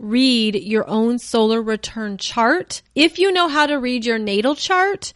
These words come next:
you can read your solar return chart. And that's because every solar return, every birthday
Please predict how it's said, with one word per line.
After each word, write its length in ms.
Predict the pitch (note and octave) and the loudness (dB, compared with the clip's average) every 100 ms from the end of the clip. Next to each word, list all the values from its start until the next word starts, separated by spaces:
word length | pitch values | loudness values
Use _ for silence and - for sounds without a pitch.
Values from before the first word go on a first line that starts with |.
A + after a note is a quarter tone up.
| - | 2
you 160 | B3 | 4
can 220 | D4 C#4+ | 6 4
read 200 | C4 C4 | 4 4
your 100 | A#3 | 2
solar 340 | A3+ A#3+ G#3+ G3+ | 0 2 2 2
return 400 | F#3+ - G3 F3 | -2 -4 -6 -6
chart. 400 | - - - - _ - | -8 -12 -12 -20 _ 2
And 360 | A#3 A#3 A3+ - | 4 6 4 -2
that's 300 | A#3 A#3 A#3+ | 0 2 2
because 540 | - C4 B3 A3+ A3 G#3 - | -2 -6 -2 0 0 -4 -4
every 320 | A#3 A3 A3+ | -2 0 -2
solar 360 | G#3+ A#3 G#3+ A3 | -2 -2 -2 -2
return, 480 | G3+ G3 A3+ A3+ C4 | -4 -6 -4 -2 -2
every 280 | G#3+ G#3 | -4 -4
birthday 840 | G3+ F#3+ F#3 G#3+ - - D#4+ F#4+ | -6 -2 -2 -2 -4 0 2 2